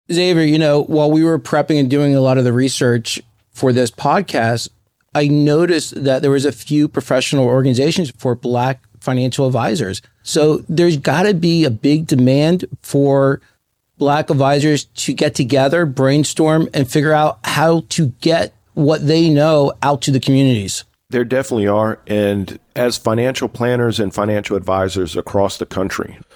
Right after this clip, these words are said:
Speaker 2: we're working to come together to have those conversations and find ways that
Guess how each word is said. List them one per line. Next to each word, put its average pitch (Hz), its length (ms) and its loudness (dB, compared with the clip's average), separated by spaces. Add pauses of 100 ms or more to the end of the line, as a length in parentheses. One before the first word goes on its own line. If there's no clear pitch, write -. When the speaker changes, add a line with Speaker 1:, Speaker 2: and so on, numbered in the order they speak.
(120)
Speaker 2:
we're 131 160 -2
working 117 380 -2
to 90 100 -4
come 101 240 -4
together 87 380 -2
to 85 100 -6
have 92 220 -2
those 87 220 -6
conversations 87 920 -2
and 87 340 -4
find 113 460 -2
ways 107 400 0
that 92 300 -2